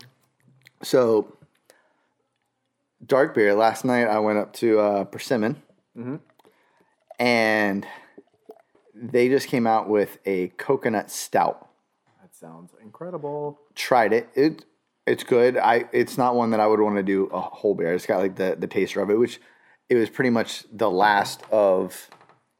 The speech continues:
Speaker 1: what
Speaker 2: Last
Speaker 1: they
Speaker 2: of
Speaker 1: had.
Speaker 2: Ah, gotcha.
Speaker 1: Uh, 'cause it came out Monday. It was a,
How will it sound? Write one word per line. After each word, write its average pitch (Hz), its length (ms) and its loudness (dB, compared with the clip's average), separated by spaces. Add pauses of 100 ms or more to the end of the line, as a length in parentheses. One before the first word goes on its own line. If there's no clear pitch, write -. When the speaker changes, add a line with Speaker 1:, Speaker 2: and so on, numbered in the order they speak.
(140)
Speaker 1:
what - 100 2
Speaker 2:
Last - 100 0
Speaker 1:
they 92 80 2
Speaker 2:
of 82 60 -4
Speaker 1:
had. 78 420 0
Speaker 2:
Ah, 90 420 -4
gotcha. 95 160 -2
Speaker 1:
Uh, 104 160 4
'cause 123 100 -4
it 120 100 0
came 170 180 0
out 123 160 2
Monday. 117 480 0
It 98 40 2
was 98 120 -2
a, 98 220 0